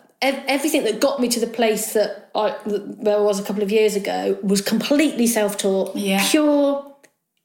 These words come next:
Speaker 1: sheer determination. That was it. It
Speaker 2: Yeah.
Speaker 1: was, it, it was nothing other than sheer determination. But of course,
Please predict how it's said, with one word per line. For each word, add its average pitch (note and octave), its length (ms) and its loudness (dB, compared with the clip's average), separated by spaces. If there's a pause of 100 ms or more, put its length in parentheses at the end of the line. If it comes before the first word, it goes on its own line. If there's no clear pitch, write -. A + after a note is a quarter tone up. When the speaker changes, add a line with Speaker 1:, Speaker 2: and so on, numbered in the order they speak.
(140)
Speaker 1:
sheer C4+ 260 0
determination. G#3 760 -2
That G3 160 -4
was F#3 120 -2
it. - 360 -4
It G#3 140 2
Speaker 2:
Yeah. G#3 80 2
Speaker 1:
was, G#3 180 2
it, G#3 280 0
it A3 120 4
was G#3+ 160 -4
nothing A#3+ 460 2
other G#3 180 2
than F#3+ 160 -2
sheer F#3+ 220 0
determination. F#3+ 600 0
But - 120 0
of G3+ 80 -2
course, B3+ 280 2